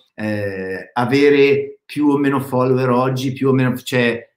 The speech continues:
ma non conta un cazzo, perché di questa cosa noi dovremmo rendere conto a noi stessi, a un qualche livello della vita. E quindi è fondamentale definire quali sono gli standard che noi, a cui noi vogliamo aderire. Cioè, io non è che voglio,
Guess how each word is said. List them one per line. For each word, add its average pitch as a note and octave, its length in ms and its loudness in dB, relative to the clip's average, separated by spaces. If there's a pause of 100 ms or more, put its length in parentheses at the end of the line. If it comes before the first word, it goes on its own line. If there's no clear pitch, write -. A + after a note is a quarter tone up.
(120)
ma A2 120 -2
non B2+ 220 2
conta D3 320 -4
un G#2 100 -8
cazzo, C3 340 -6
perché G2+ 240 -10
di A2 100 -4
questa B2 280 -4
cosa B2+ 240 -4
noi A2 160 2
dovremmo F#2+ 320 -6
rendere G2+ 320 -4
conto - 240 -10
a F#2+ 40 -8
noi E2 160 -14
stessi, - 600 -12 (220)
a A#2+ 200 2
un A#2+ 220 4
qualche G2 340 -8
livello E2 400 -12
della D#2+ 200 -14
vita. - 420 -20 (640)
E C3 100 -8
quindi F#3 220 0
è - 60 0
fondamentale B2 1080 -2
definire C3+ 1120 0 (180)
quali A2+ 280 -2
sono C#3+ 400 -2
gli G2+ 100 -6
standard F#2+ 760 -10
che G2+ 140 -12
noi, G#2+ 240 -2
a A2 160 -14
cui C#3 180 0
noi A#2+ 140 2
vogliamo G2 360 -6
aderire. F2+ 580 -18 (260)
Cioè, A2+ 160 -4
io C3+ 100 2
non A#2+ 140 2
è A#2+ 120 0
che A#2 120 -4
voglio, F#2+ 640 -6